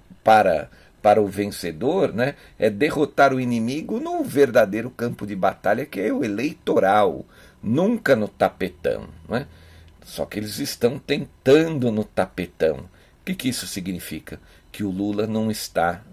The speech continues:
na frente das pesquisas. Então agora eu vou contar uma outra coisa, que eu até coloquei um áudio ontem lá no grupo do Telegram, mas vou contar no YouTube. Passando pela região da rua Vinte e cinco de Março, aqui em São Paulo,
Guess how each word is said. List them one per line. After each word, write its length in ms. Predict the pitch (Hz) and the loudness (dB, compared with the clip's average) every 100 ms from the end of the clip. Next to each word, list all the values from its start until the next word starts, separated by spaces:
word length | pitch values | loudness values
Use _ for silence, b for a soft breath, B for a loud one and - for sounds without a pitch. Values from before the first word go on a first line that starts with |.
| - b b | -20 b b
na 220 | - 87 95 | -10 -4 -4
frente 420 | - 87 87 - | -4 -6 -6 -6
das 200 | 85 - | -8 -6
pesquisas. 800 | 95 98 - 76 60 - - - B B B | -8 -8 -10 -12 -14 -14 -18 -18 B B B
Então 160 | - 175 | -4 2
agora 280 | 165 151 156 | 6 8 8
eu 20 | |
vou 100 | 151 | 6
contar 300 | - 143 131 | -2 -2 2
uma 140 | 127 | 4
outra 260 | 143 143 110 | 4 6 2
coisa, 540 | - 143 165 104 - | 4 4 4 2 -2
que 100 | - | -4
eu 100 | 107 | -2
até 280 | 98 - 123 | -2 0 0
coloquei 440 | - 110 107 - 104 | 2 0 0 0 -2
um 160 | 98 | 0
áudio 440 | 101 98 90 87 95 | 2 2 0 -2 2
ontem 580 | 117 107 92 85 82 - B B B | 2 2 -4 -8 -8 -12 B B B
lá 160 | - 104 | 0 0
no 100 | 101 | 0
grupo 300 | 92 95 - | -2 -4 -6
do 100 | 95 | -10
Telegram, 560 | - 95 104 95 123 139 | -4 0 0 0 -2 0
mas 200 | 117 104 | -2 -2
vou 100 | 107 | -6
contar 420 | 113 113 104 110 | -6 -2 2 2
no 200 | 110 117 | 2 -2
YouTube. 760 | 120 135 135 95 95 78 71 - B B B B | 0 -2 -4 -4 -4 -6 -14 -16 B B B B
Passando 480 | 123 - - 147 135 | 0 0 0 0 0
pela 260 | - 117 101 | 0 0 2
região 420 | 110 92 92 95 | 0 -2 0 0
da 160 | 90 82 | 0 -2
rua 280 | 73 95 85 | -2 -2 -2
Vinte 240 | 92 90 | -4 -8
e 20 | |
cinco 260 | - 92 87 | -8 -8 -8
de 120 | 85 | -8
Março, 420 | 87 90 87 - | -4 -4 -4 -8
aqui 160 | - 82 | -12 -12
em 60 | |
São 240 | - 80 76 | -8 -8 -6
Paulo, 500 | - 135 117 73 | 2 4 4 2